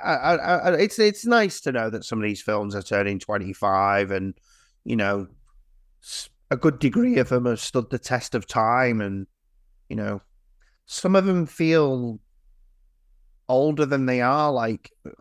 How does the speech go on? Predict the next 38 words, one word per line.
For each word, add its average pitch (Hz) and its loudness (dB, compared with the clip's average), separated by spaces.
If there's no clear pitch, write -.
um, 110 -4
you 110 -10
know, 101 -6
it 131 -8
feels 165 2
like 120 4
the 107 -10
Blair 117 2
Witch 107 -4
Project 110 -2
wasn't 113 -4
that 107 2
long 147 2
ago, 98 -4
or 131 4
at, 127 2
at 131 0
least 135 0
not 139 0
forever 147 0
ago. 101 -2
But 117 0
I 127 -2
think 160 -8
because 120 -2
it's - -10
sort 110 2
of 104 -6
still 107 -2
relevant, 107 0
we 95 -8
still - -16
talk 117 -2
about 113 -4
it. 92 -14
But, 101 -6
uh, 104 -6
yeah, 254 4